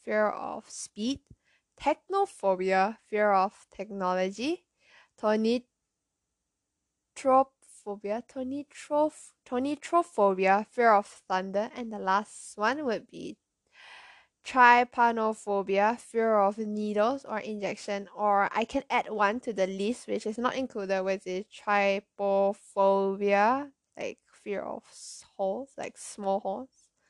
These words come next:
if I'm not mistaken. And the last section will be the, from the letter U to Z. So the first one will be Venus trap phobia.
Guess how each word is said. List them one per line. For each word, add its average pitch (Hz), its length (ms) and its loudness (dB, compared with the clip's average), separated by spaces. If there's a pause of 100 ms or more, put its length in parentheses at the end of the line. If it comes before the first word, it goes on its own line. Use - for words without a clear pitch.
(680)
if 208 140 -4
I'm 208 120 4
not 196 140 0
mistaken. 196 640 -10 (1300)
And 220 420 6 (160)
the 226 100 0
last 311 340 8
section 254 540 -4 (360)
will 233 180 -2
be 202 680 -10
the, 202 160 -14
from 220 300 -8
the 214 140 -2
letter 226 320 2
U 214 600 -4 (340)
to 208 220 -8
Z. 196 520 -6 (1200)
So 220 220 -2
the 220 120 2
first 262 320 0
one 254 160 2
will 214 140 0
be 196 240 -10
Venus 262 540 -2
trap 233 280 0
phobia. 202 840 0